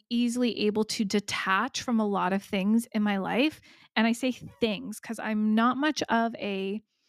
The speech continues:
keepsake holder. I'm not very, like, sentimental in keeping cards or holding on to trinkets or things from when I was a kid, because at the end of the day, I know that those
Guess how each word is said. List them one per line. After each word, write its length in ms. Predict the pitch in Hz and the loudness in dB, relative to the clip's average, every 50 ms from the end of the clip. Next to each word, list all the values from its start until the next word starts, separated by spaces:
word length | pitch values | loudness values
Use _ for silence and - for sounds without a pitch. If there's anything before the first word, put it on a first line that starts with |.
| _ - - _ _ _ _ | _ -20 -20 _ _ _ _
keepsake 520 | - - 226 196 - - - 226 220 220 | 0 2 2 2 2 2 2 2 2 0
holder. 720 | - - 233 220 220 214 226 220 214 214 214 214 214 214 208 - | 0 0 2 2 2 0 0 -2 -2 -2 0 -2 -2 -4 -6 -8
I'm 100 | 214 202 | -8 -6
not 180 | 196 196 - 220 | -4 -4 -2 0
very, 260 | 226 220 220 220 220 | 2 4 4 4 2
like, 180 | 214 208 - | 2 -2 -4
sentimental 840 | - - - 214 208 214 - 226 208 196 196 202 196 - 208 202 202 | -6 -2 0 0 0 0 0 0 0 0 0 0 0 0 -2 0 0
in 340 | 196 190 196 196 190 196 196 - - - - - _ _ | -2 -2 -2 -2 -2 -2 -4 -6 -14 -20 -20 -20 _ _
keeping 320 | - - 226 - 226 214 208 | -4 -4 0 2 2 0 2
cards 800 | - - - - 233 214 214 208 202 202 202 202 202 196 - 214 | -2 -4 0 2 2 2 4 2 2 0 0 -2 -4 -6 -8 -6
or 200 | 202 190 190 196 | -4 -4 -4 -4
holding 440 | - - 233 220 220 208 214 208 | -2 2 2 2 4 4 2 2
on 140 | 202 202 202 | 2 0 0
to 120 | - - 202 | -2 -4 -4
trinkets 880 | - - - - - 233 226 226 - 220 202 202 196 196 196 - - | -4 -4 -4 2 2 2 2 2 2 0 0 2 0 0 -2 -4 -4
or 240 | 208 196 190 190 190 - - - - _ - | -4 -2 -2 -4 -4 -8 -18 -20 -20 _ -8
things 320 | - 247 233 226 233 226 - | -2 2 4 6 6 4 4
from 180 | - 226 220 | 2 2 2
when 140 | 220 214 208 | 4 4 2
I 100 | 202 202 | 2 0
was 120 | 202 196 208 | 0 -2 -4
a 60 | 202 | -6
kid, 520 | 202 - - 202 190 185 196 233 294 370 415 - - _ _ _ _ _ _ _ _ | -8 -8 -8 -6 -6 -4 -2 -2 -2 -2 -4 -8 -10 _ _ _ _ _ _ _ _
because 340 | - 262 240 - - 247 240 | -2 -2 0 0 -2 0 0
at 120 | 247 233 - | 0 -2 -2
the 180 | 240 202 - _ _ - | -6 -8 -8 _ _ 0
end 260 | 247 277 302 330 359 | 0 0 2 0 0
of 100 | 359 311 | 2 2
the 140 | 330 339 277 | 2 0 0
day, 420 | 285 220 170 160 - 247 285 349 _ _ _ _ _ _ _ _ _ _ _ _ _ _ _ _ _ _ | 0 -2 -4 -6 -8 -10 -10 -10 _ _ _ _ _ _ _ _ _ _ _ _ _ _ _ _ _ _
I 260 | - 233 233 254 269 294 | 0 2 2 2 2 2
know 360 | 285 262 220 196 196 202 208 | 2 2 2 2 2 0 2
that 200 | 214 220 220 - | 0 0 0 0
those 180 | 220 214 214 | -2 -2 -2